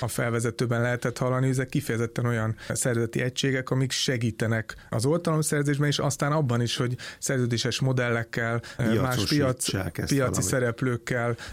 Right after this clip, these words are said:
Speaker 1: ö, való megállapodásokat létrehozzanak, hogy akár az egyetem valamilyen százalékig legyen része ezeknek a, ezeknek a hasznosításoknak, vagy pedig egyébként teljesen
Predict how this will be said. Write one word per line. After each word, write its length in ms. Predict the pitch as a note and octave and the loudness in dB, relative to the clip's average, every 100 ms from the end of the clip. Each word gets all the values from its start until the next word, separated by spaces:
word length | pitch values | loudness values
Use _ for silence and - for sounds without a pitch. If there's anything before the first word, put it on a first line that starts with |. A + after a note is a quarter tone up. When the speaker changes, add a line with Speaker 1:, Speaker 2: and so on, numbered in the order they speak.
| - | -2
Speaker 1:
ö, 120 | B2+ | 0
való 220 | B2+ B2 | 2 2
megállapodásokat 840 | B2+ A2 A2+ G#2+ A#2+ A#2 - B2 B2 | 2 2 0 2 0 0 0 0 0
létrehozzanak, 760 | A#2+ A2+ A2 A2+ A#2 B2+ B2 | 0 0 0 0 0 0 0
hogy 260 | - A#2+ C3 - | -2 -2 -2 -4
akár 420 | B2+ - A2+ A2+ | -6 -2 -2 -4
az 120 | - A#2 | -2 0
egyetem 440 | A#2+ A2+ A#2 A2+ - - - | 0 0 0 -2 -4 -14 -14
valamilyen 540 | - B2+ B2+ A#2+ A#2 A2+ | -6 0 2 2 2 0
százalékig 680 | - A2+ A2+ A#2 A2+ B2 | 0 0 0 0 0 0
legyen 300 | A#2+ C#3 D3+ | 0 2 2
része 300 | D3 D3 - | 2 2 0
ezeknek 440 | C#3+ C#3 C#3 C#3+ C3 | 0 0 0 -2 0
a, 180 | C#3 C#3 - - | 0 -2 -6 -6
ezeknek 420 | - B2+ C3 C3 | 0 0 0 0
a 40 | C3 | 0
hasznosításoknak, 1160 | C3 C#3+ C3 C3 C3 B2+ C#3 B2+ C3+ B2+ - - | 0 0 0 0 0 0 -2 0 0 -2 -6 -2
vagy 180 | C3 | -2
pedig 240 | B2 B2 B2 | 0 0 2
egyébként 420 | A#2+ A#2+ - A#2 | 0 0 0 -2
teljesen 600 | B2 A2+ A2 - A2+ A#2 | 0 0 0 0 0 0